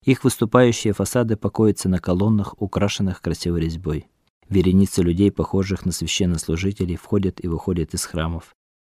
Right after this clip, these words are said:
На их первосвященнике или вожде надета нагрудная пластина, такая же, как и на фигурке, которую я держу в руке.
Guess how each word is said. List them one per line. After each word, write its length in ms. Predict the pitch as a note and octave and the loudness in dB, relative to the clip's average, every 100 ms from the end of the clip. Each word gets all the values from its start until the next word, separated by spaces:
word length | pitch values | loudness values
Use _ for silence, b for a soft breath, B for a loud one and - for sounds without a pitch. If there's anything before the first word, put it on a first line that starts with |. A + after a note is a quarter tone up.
| - | 2
На 100 | A#2 | 4
их 160 | C#3+ - | 4 4
первосвященнике 960 | C3+ B2 - A2+ - C#3 B2+ G#2 G2+ | 4 2 0 -2 2 2 2 0 0
или 260 | - G2+ E2+ | 0 0 2
вожде 460 | E2 E2+ G#2+ A2+ _ - | 0 2 2 2 _ -6
надета 380 | F2 F2 G#2+ F#2 | -2 2 2 2
нагрудная 520 | F2+ F2+ G2+ F#2 D#2+ | 2 2 0 2 0
пластина, 560 | - D#2+ - A2+ G#2 E2 | -2 -4 -2 0 0 0
такая 380 | F2 G#2+ G#2+ | -2 0 2
же, 160 | F#2+ G2 | 0 -2
как 240 | - A2 | -4 0
и 40 | G#2 | 0
на 80 | F#2+ | 0
фигурке, 460 | G2 G#2 A2+ - | 0 0 -2 -4
которую 420 | - G2+ F#2+ F#2+ | -8 -4 -2 0
я 40 | E2 | 0
держу 300 | E2+ F2+ F2 | -2 -2 -4
в 60 | |
руке. 360 | E2+ - E2+ | -4 -4 -6